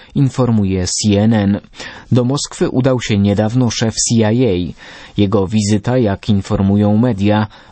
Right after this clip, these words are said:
miała na celu ostrzeżenie Kremla przed konsekwencjami nowej ofensywy przeciwko Kijowowi. Stany Zjednoczone obserwują koncentrację wojsk w pobliżu ukraińskiej granicy.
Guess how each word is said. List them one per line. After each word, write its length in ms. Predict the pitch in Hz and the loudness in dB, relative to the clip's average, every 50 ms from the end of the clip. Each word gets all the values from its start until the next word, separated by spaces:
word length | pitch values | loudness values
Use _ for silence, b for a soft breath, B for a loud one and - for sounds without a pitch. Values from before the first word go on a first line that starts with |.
| B | B
miała 260 | 110 110 127 156 170 160 | 0 0 0 0 0 0
na 120 | 147 131 | 0 -2
celu 300 | 113 - 147 143 139 131 | 0 -2 -2 0 2 0
ostrzeżenie 680 | 120 113 - - - - 113 107 104 117 123 123 117 | 0 -2 -4 -8 -4 -2 -2 0 2 2 2 0 0
Kremla 520 | 113 - - 123 135 143 127 104 85 73 - | -2 -4 -4 -2 0 0 0 0 -2 -2 -6
przed 300 | - - 92 80 - - | -6 -8 -8 -8 -8 -6
konsekwencjami 960 | - 101 98 92 - 101 90 - - 110 95 95 - - 107 104 101 101 104 | -4 -2 -2 -2 -2 -4 -6 -4 -4 -2 -2 -2 -2 0 0 0 2 2 2
nowej 440 | 104 110 120 117 120 135 139 139 - | 2 2 2 0 0 0 -2 -2 -2
ofensywy 680 | - 110 - 110 101 98 98 - - 110 104 120 131 | -4 -4 -2 -2 -2 -2 -2 0 0 0 0 0 -2
przeciwko 640 | 120 - - 110 - - 113 104 - - 117 113 107 | -2 -2 -4 -4 -2 -2 -4 -4 -2 -2 -2 -2 -2
Kijowowi. 840 | - - 120 120 110 110 110 120 131 113 92 85 101 104 104 - - B B B B B B B B B | -4 -2 0 2 2 2 2 2 0 0 0 0 -2 -2 -2 -4 -6 B B B B B B B B B
Stany 280 | B - - 175 170 170 147 | B -4 -2 -2 0 0 0
Zjednoczone 800 | 120 127 127 117 123 120 117 113 - 156 156 127 95 85 85 | 2 2 2 2 2 0 0 0 -2 -2 0 0 0 0 0
obserwują 680 | 82 82 - - 107 95 95 90 104 113 113 104 98 98 | -2 -4 -4 -4 -2 -2 0 0 2 2 2 2 0 -2
koncentrację 880 | - - 120 110 101 - 113 101 101 - 117 127 127 113 - - 92 92 | -2 -2 -2 -2 0 0 0 -2 0 0 0 -2 -2 -2 -2 -2 -4 -2
wojsk 460 | 85 90 95 107 110 - - - - | 0 0 0 0 0 -2 -6 -10 -12
w 140 | 85 - - | -16 -10 -4
pobliżu 520 | - 131 117 113 123 139 143 135 147 147 | -2 0 0 0 0 0 0 0 0 -2
ukraińskiej 840 | 98 117 147 - - 143 123 107 95 90 82 - - - 95 92 90 | -2 -4 -4 -2 -2 0 0 0 0 0 -2 -4 -4 -2 -2 -2 0
granicy. 760 | 92 101 98 101 104 107 101 - - - 104 101 101 98 - | 0 0 2 2 2 2 0 0 -2 -2 0 0 0 -2 -4